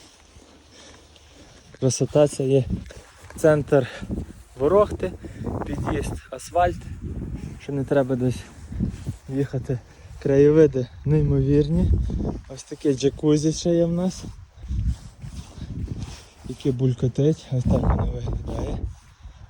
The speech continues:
Ну, місце гарне. Недавно лише відкрилося, все новеньке, гарненьке. Тому хто в Ворохті,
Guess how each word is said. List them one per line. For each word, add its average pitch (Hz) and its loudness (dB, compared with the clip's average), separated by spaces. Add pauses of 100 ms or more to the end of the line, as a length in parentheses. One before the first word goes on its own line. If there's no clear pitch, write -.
(400)
Ну, 123 -6 (160)
місце 139 -4
гарне. 143 -2 (1700)
Недавно 131 2
лише 123 -2
відкрилося, 151 0
все 135 -6
новеньке, 127 4
гарненьке. 139 -10 (1400)
Тому 143 -6
хто 143 -2
в 139 0
Ворохті, 151 0